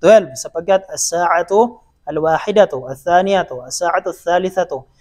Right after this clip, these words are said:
as-sa'atu al-rabi'atu, as-sa'atu al-khamisatu, hanggang sa as-sa'atu al-thaniyata ashrata. Pagdating po dito ngayon,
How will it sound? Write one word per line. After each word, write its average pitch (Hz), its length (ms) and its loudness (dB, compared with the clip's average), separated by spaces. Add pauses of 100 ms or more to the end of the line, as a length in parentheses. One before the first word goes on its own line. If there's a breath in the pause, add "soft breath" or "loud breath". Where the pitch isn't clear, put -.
(160)
as-sa'atu 175 480 0
al-rabi'atu, 170 640 2
as-sa'atu 165 480 -2
al-khamisatu, 170 640 -4 (320)
hanggang 196 240 0
sa 202 320 4
as-sa'atu 202 1120 0 (320)
al-thaniyata 185 1120 2
ashrata. 135 800 -2 (400)
Pagdating 233 400 -4
po 240 160 0
dito 208 240 -4
ngayon, 160 480 -8